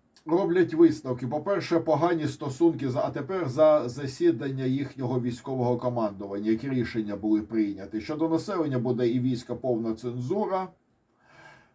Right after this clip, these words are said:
Значить, вже коли говорять за повну цензуру, це означає неефективність повної цензури.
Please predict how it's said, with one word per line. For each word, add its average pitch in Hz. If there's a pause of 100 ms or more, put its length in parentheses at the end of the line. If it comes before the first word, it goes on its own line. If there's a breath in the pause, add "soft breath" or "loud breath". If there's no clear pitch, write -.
(400 loud breath)
Значить, 156
вже 160
коли 147
говорять 151
за 143
повну 147
цензуру, 143
це 131
означає 131
неефективність 135
повної 101
цензури. 95